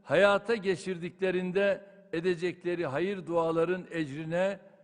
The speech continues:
nail olacağız. Bu duygularla bir kez daha sizleri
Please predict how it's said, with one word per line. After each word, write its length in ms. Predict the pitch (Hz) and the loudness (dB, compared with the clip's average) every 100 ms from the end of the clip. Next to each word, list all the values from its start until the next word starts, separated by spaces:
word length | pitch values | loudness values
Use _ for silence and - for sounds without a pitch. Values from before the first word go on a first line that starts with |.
| _ | _
nail 260 | 131 143 170 | 0 2 2
olacağız. 760 | 160 123 110 107 92 - - _ _ _ _ _ _ _ _ _ _ _ _ _ _ | 0 -6 -14 -20 -20 -20 -20 _ _ _ _ _ _ _ _ _ _ _ _ _ _
Bu 120 | 185 | -6
duygularla 880 | 190 202 196 208 202 196 202 196 - - - _ _ _ | -2 0 2 4 4 6 6 4 -2 -20 -20 _ _ _
bir 200 | 214 254 | 0 0
kez 280 | 175 190 160 | 2 2 4
daha 220 | 185 185 | 4 4
sizleri 580 | - 185 160 185 185 123 | 2 -8 0 2 2 -2